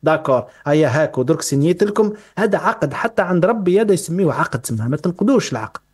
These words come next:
وبعديك تقول له: "حق راني فيريفيت انا بكري، خلاه وقت بوتفليقه درت السلفيه ديك تاع ربعة ملايين". ها، تما الصوار اللي مديتهم لك هذوم في العامين، ولا ما نعرف العام ونص، لازم ترجعهم. فتقول: "لا، الغلطه انت اللي غلطتها، انت اللي ما فيريفيتش، انت اللي نقضت العهد.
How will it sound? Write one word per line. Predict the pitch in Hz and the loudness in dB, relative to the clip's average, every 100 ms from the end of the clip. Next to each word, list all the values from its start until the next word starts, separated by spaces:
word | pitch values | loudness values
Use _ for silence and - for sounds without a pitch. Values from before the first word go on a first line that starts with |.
| _ _ _ _ | _ _ _ _
وبعديك | 160 170 247 | 0 2 2
تقول | 254 196 233 | 0 0 2
له: | 214 | 2
"حق | - 262 180 | 0 -2 2
راني | 196 202 196 | 2 4 2
فيريفيت | 165 220 202 180 247 226 | 0 2 0 0 0 2
انا | 202 | 2
بكري، | 202 233 - 202 | 2 0 0 0
خلاه | 170 226 180 | 0 0 0
وقت | 220 - | -2 0
بوتفليقه | 190 190 - 233 262 262 247 - - - | -2 -2 -4 -4 0 2 0 -2 -16 -4
درت | 156 220 | -2 -2
السلفيه | - - 202 208 233 185 | -2 0 0 0 2 2
ديك | 202 - | 0 -2
تاع | 185 | 0
ربعة | 190 180 170 | 0 0 0
ملايين". | 170 156 135 | 2 2 2
ها، | 131 185 247 - - - | 0 2 0 -4 -16 -16
تما | - 220 | -2 2
الصوار | 208 - 262 254 | 2 0 2 2
اللي | 190 196 | 2 2
مديتهم | 196 175 185 202 | 0 0 2 2
لك | 165 | 2
هذوم | 156 160 | 2 0
في | - | 0
العامين، | 139 147 165 175 156 | -2 0 0 0 0
ولا | 139 139 | 0 -2
ما | 143 | -4
نعرف | 127 135 | -4 -6
العام | 127 135 143 | -4 0 2
ونص، | 196 233 - - - - | 2 0 -4 -10 -20 -6
لازم | 190 160 180 | -2 0 0
ترجعهم. | 175 170 156 175 - 123 - | -2 -2 -2 -2 -4 -6 -10
فتقول: | - - 107 123 | -16 -12 -8 -4
"لا، | 202 190 | -4 -4
الغلطه | 131 139 143 120 | -2 -2 -2 -4
انت | - 196 214 | -2 0 0
اللي | 214 | 0
غلطتها، | 185 214 214 143 165 - _ _ _ _ | 0 -2 -2 -4 -4 -8 _ _ _ _
انت | 160 135 156 | -2 0 0
اللي | 202 | 2
ما | 220 214 | 2 2
فيريفيتش، | 190 208 196 202 196 - | 2 2 0 0 -2 -6
انت | 170 156 156 | -2 0 2
اللي | 254 254 226 | 2 2 2
نقضت | 208 220 214 | 0 -4 -2
العهد. | 202 190 175 151 | -2 0 0 -2